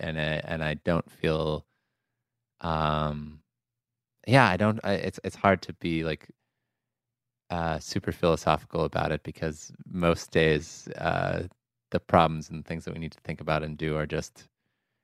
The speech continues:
actually grabbing our legs and yelling at <laughs> us in, like, a really loving way. So I don't know. That's,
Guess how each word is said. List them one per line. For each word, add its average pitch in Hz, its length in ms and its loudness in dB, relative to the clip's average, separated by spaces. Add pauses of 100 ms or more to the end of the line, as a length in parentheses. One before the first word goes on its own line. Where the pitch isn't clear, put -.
(480)
actually 78 340 0
grabbing 76 440 2
our 76 120 0
legs 78 320 -4
and 76 160 -6
yelling 78 300 -6
at - 160 0
<laughs> - 0 -
us 90 260 6
in, 143 120 6 (120)
like, 139 200 8
a 98 80 4
really 80 220 0
loving 73 320 -6
way. 76 280 -4
So - 440 -6
I 87 80 -6
don't 98 160 -2
know. 107 120 -2 (120)
That's, - 300 -10